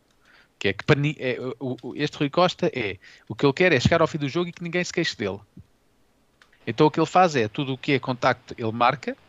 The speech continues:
Tudo o que há disputa, ele dá cartões amarelos ou vermelhos igual para os dois lados. Ah, tenta não expulsar ninguém, especialmente a equipa da casa,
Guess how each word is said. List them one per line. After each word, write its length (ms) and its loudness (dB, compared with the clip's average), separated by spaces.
Tudo 200 -2
o 40 -4
que 140 0
há 80 6
disputa, 480 -6
ele 280 -4
dá 180 2
cartões 420 -4
amarelos 420 0
ou 140 0
vermelhos 440 -2
igual 280 0
para 140 -10
os 60 -6
dois 160 -6
lados. 460 0
Ah, 320 6
tenta 240 0
não 80 -2
expulsar 480 0
ninguém, 360 2
especialmente 540 -4
a 20 -10
equipa 280 -12
da 80 -2
casa, 420 -6